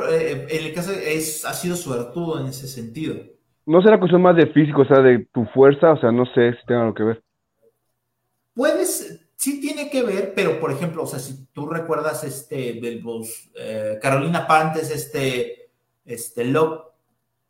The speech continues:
Speaker 1: ¿cómo se llama? Luke Lucci, el número cincuenta y nueve linebacker. Este
Speaker 2: Kut-,
Speaker 1: también
Speaker 2: Kit-,
Speaker 1: era
Speaker 2: Kut-,
Speaker 1: fa-,
Speaker 2: Kittley,
Speaker 1: famoso.
Speaker 2: ¿no? Algo así, Kutch, de
Speaker 1: Sí.
Speaker 2: cincuenta y ocho, ¿no?
Speaker 1: Luke
Speaker 2: De
Speaker 1: Lucci.
Speaker 2: cincuenta y ocho.
Speaker 1: Cincuenta y ocho, cincuenta y nueve, no recuerdo el número ahorita.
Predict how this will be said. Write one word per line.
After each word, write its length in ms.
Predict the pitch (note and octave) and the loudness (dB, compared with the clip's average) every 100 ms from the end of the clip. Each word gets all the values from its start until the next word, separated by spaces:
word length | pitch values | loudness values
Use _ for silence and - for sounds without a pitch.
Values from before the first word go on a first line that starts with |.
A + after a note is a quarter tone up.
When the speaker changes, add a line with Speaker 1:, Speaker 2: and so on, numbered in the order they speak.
| _ _ _ _ _ - | _ _ _ _ _ -20
Speaker 1:
¿cómo 180 | - F#3+ | -14 -12
se 120 | G3+ | -10
llama? 120 | G3+ F3+ | -4 2
Luke 320 | A#3 - A3+ | 2 2 0
Lucci, 600 | A3 - E4+ - - - | -2 0 -6 -6 -10 -10
el 240 | C#3 C#3+ E3 | -8 -2 0
número 220 | G#3 A3+ | 0 -2
cincuenta 460 | - C3+ C#3 C3+ | -4 -6 -4 -2
y 80 | C3+ | -2
nueve 240 | D#3 F3+ E3+ | -2 0 0
linebacker. 800 | D#3+ D#3+ D#3+ - B3 - - _ _ _ - | 0 2 0 2 -2 -4 -12 _ _ _ 2
Este 120 | C#3 | 8
Speaker 2:
Kut-, 140 | F#3 | 8
Speaker 1:
también 340 | E3+ - F3+ F3 | 8 0 2 2
Speaker 2:
Kit-, 20 | |
Speaker 1:
era 140 | E3 | 4
Speaker 2:
Kut-, 220 | F#3 A3+ B2+ | 6 6 4
Speaker 1:
fa-, 140 | A#2+ | 2
Speaker 2:
Kittley, 320 | A3 F3 F#3 | 2 6 8
Speaker 1:
famoso. 160 | D#3+ F3 | 8 8
Speaker 2:
¿no? 60 | |
Algo 140 | F#3+ F#3+ | 8 8
así, 180 | F3+ D#3+ | 6 4
Kutch, 260 | F#3+ F#3 | 4 6
de 100 | D#3+ | 4
Speaker 1:
Sí. 60 | D3+ | 6
Speaker 2:
cincuenta 280 | D3+ D#3+ D#3+ | 8 10 10
y 60 | |
ocho, 240 | G3 F#3 D3+ | 10 8 6
¿no? 260 | G#3 - _ _ _ _ | 6 2 _ _ _ _
Speaker 1:
Luke 180 | F3+ F#3 | -4 -2
Speaker 2:
De 40 | B2 | 0
Speaker 1:
Lucci. 60 | C3+ | 2
Speaker 2:
cincuenta 260 | B2+ B2+ | 4 4
y 20 | |
ocho. 300 | B2+ A#2 G#2 _ _ _ _ _ _ _ A2+ - _ _ _ | 2 -2 -6 _ _ _ _ _ _ _ -20 -20 _ _ _
Speaker 1:
Cincuenta 360 | - A#2+ A#2+ C3+ | -20 -12 -8 -4
y 40 | |
ocho, 160 | E3 E3 | -4 -4
cincuenta 340 | C3+ A#2 A#2 | -6 -6 -6
y 40 | B2+ | -2
nueve, 220 | F3 G3 | -2 0
no 120 | F3 | -2
recuerdo 320 | E3 D#3 D3 | -2 -4 -4
el 60 | C#3 | -4
número 260 | D#3 E3+ C#3 | -2 -2 -2
ahorita. 220 | D#3+ | -2